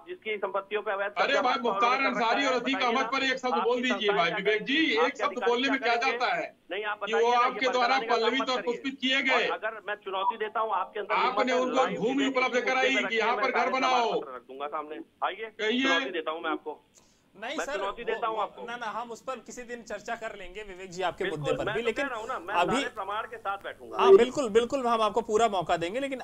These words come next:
Speaker 3: अभी जो आप बातें कह रहे थे कि कई सारी समस्याएं हैं भर्तियों को लेकर,
Speaker 1: मैंने
Speaker 3: अभ्यास
Speaker 1: आपसे पांच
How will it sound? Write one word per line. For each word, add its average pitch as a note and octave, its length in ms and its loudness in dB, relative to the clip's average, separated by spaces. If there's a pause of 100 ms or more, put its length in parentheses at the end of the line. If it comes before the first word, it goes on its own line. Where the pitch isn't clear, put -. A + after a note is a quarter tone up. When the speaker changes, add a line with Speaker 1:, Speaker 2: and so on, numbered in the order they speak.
Speaker 3:
अभी G3 220 -4
जो A#3+ 140 0
आप G3+ 140 4
बातें F3 360 0
कह E3+ 160 -2
रहे D#3+ 160 -2
थे F#3 140 -4
कि A3 140 -10
कई F#3+ 220 -4
सारी F#3+ 240 -4
समस्याएं E3+ 600 -6
हैं F3+ 420 -6
भर्तियों C3+ 380 -6
को E3+ 140 -6
लेकर, D#3 260 -2
Speaker 1:
मैंने D3+ 120 -2
Speaker 3:
अभ्यास C#3 180 -2
Speaker 1:
आपसे C#3 160 -6
पांच G#3 280 -4